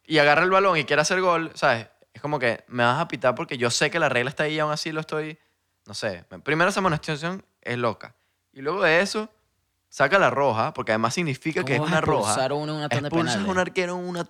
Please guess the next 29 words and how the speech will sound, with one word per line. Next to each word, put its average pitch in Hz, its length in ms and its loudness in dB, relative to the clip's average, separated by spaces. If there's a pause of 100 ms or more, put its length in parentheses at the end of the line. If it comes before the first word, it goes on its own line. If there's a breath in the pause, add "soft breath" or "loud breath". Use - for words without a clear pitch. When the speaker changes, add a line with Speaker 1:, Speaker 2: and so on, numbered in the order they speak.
Speaker 1:
en 135 180 -4
medio 143 160 0
de 175 60 2
una 170 120 0
tanda 165 180 -2
de 151 40 -6
penales, 110 300 0
faltando 113 420 -4
un 170 240 0
penal. 113 480 0 (420)
Speaker 2:
Tal 95 220 -14
cual. 80 240 -18 (220)
Speaker 1:
Llega 175 180 -4
el 247 60 -4
jugador 190 240 0
y - 20 -6
se 156 140 -6
pone 170 180 0
los 131 120 -2
guantes. 117 520 -2
El 131 220 0
sustituto, 156 400 -12
se, 143 100 -12 (100)
no 139 120 0
el, 160 200 -2
no 139 200 -6
el 143 100 -4
arquero, 143 480 0 (180)
sustituto, 117 580 -14